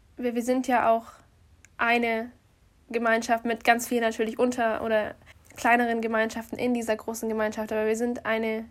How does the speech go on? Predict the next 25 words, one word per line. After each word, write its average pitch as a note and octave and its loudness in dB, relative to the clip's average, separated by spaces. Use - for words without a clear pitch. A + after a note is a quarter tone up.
Gemeinschaft A3+ -2
und A3 -4
ich A3+ -10
find A#3 -4
auch, A3+ 0
ohne, B3 4
wenn A#3+ 0
wir A3+ 2
uns A#3 -2
nicht A#3+ -2
unterstützen, B3 0
dann A#3 0
unterstützt A#3+ -4
uns A#3 -6
niemand. A#3 0
Also, A#3 -4
und A#3 -2
wenn A#3 -2
wir A3+ 2
uns A3+ -2
gegenseitig B3 0
diese A3 -2
Unterstützung A#3 -6
nicht A3+ -8
geben B3+ -4